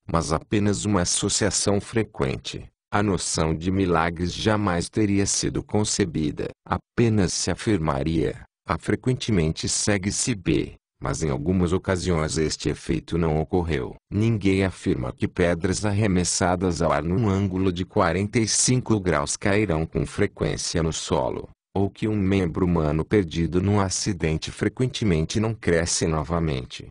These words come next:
Tudo o nosso pensamento e as nossas ações são guiados pelo conhecimento de que, em casos como estes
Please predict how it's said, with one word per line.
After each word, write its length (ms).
Tudo 320
o 80
nosso 400
pensamento 840
e 80
as 200
nossas 480
ações 480
são 200
guiados 540
pelo 260
conhecimento 880
de 140
que, 340
em 160
casos 540
como 320
estes 680